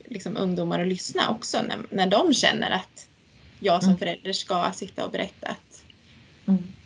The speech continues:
Speaker 1: så det tror jag är jätteviktigt som du säger, just det här med öppna frågor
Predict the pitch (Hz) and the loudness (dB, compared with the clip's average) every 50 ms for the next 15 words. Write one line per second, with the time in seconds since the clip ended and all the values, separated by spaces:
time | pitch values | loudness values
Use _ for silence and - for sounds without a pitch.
0 | - _ _ - - 202 226 226 220 247 208 202 226 226 - 247 262 247 - 208 | -20 _ _ -6 0 2 2 2 4 2 2 2 0 -2 -2 -4 -4 -4 -4 -6
1 | - 190 180 185 208 - 226 - - - - - 190 190 - - 196 190 190 190 | -6 -4 -4 -4 -2 -2 -2 -2 0 0 -2 -2 -4 -6 -6 -4 -4 -2 -2 -2
2 | - 190 - - - - 185 185 185 - 190 196 196 196 226 208 190 190 190 190 | -4 -6 -8 -12 -8 -4 -4 -4 -2 0 0 0 0 2 2 2 2 2 0 -2